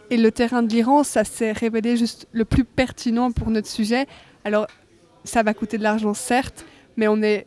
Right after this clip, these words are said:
motivé et quoi qu'il arrive, on ira. On va pas, on va pas baisser les bras parce que, parce qu'on n'aura pas assez d'argent et s'il faut, on bossera et, <laughs> et on dormira plus, mais on ira.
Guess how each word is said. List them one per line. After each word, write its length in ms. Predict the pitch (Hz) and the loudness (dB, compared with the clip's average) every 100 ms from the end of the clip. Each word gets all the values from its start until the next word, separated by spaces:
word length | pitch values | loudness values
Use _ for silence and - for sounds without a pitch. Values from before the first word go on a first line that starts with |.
| - | -2
motivé 680 | 220 214 226 202 208 240 | -2 -2 -6 -4 -4 -2
et 60 | 208 | -2
quoi 120 | 233 | -2
qu'il 140 | 220 226 | -2 0
arrive, 180 | 240 - | -2 0
on 120 | 240 | -2
ira. 300 | 233 240 214 | 0 -4 -6
On 140 | 220 220 | -2 -2
va 120 | 214 | 0
pas, 260 | 240 233 233 | 2 2 0
on 20 | |
va 120 | 220 | -2
pas 120 | 233 | 0
baisser 280 | 214 226 226 | 0 -2 -2
les 80 | 208 | -4
bras 200 | 214 240 | -4 -6
parce 220 | 226 - | -8 -14
que, 160 | 214 202 - - - - | -12 -12 -14 -20 -20 -8
parce 200 | 220 - | -6 -4
qu'on 120 | - 233 | -2 2
n'aura 240 | 220 214 | 4 4
pas 140 | - 226 | 2 0
assez 200 | 240 226 | 0 -2
d'argent 360 | 214 233 285 | 0 0 0
et 80 | 233 | 0
s'il 240 | - 226 | 2 2
faut, 160 | 220 311 | 4 6
on 180 | 277 220 | 6 4
bossera 680 | 214 233 - 240 240 240 214 | 0 -2 0 4 4 2 -2
et, 120 | 208 277 - | -4 -4 -6
<laughs> 240 | - - 247 | -12 -6 0
et 60 | |
on 80 | 254 | 4
dormira 400 | 254 247 233 220 | 6 6 4 4
plus, 240 | - 277 | 6 6
mais 160 | 269 214 | 8 4
on 120 | 247 | 2
ira. 340 | 370 349 - | 0 0 -2